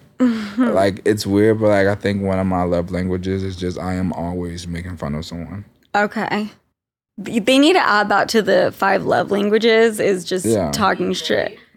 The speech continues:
Speaker 2: Yeah.
Speaker 1: Being bullied.
Speaker 2: It's, it's, it's, uh, I, anyone I love or care about, I always, I'm on their ass.
Speaker 1: Y-,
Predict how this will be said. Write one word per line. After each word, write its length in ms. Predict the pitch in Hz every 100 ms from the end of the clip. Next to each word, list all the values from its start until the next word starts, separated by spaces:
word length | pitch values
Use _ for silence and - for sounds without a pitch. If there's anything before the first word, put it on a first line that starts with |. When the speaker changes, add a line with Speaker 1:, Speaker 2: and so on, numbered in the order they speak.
| -
Speaker 2:
Yeah. 380 | 107 123 120 92
Speaker 1:
Being 300 | 247 226 196
bullied. 360 | 110 190 139
Speaker 2:
It's, 240 | 101 104 -
it's, 280 | 98 101 - -
it's, 300 | 101 98 - _
uh, 140 | 90 98 98 -
I, 140 | - 110
anyone 460 | 95 135 170 165 139
I 100 | 104
love 360 | 101 87 98 98
or 80 | 87
care 180 | 101 90
about, 220 | 90 82 78
I 60 |
always, 520 | 82 80 87 80 78 78
I'm 180 | 87 87
on 100 | 85
their 160 | 80
ass. 320 | 76 71 73 _ _ _ _ _ _ _ _ -
Speaker 1:
Y-, 160 | 226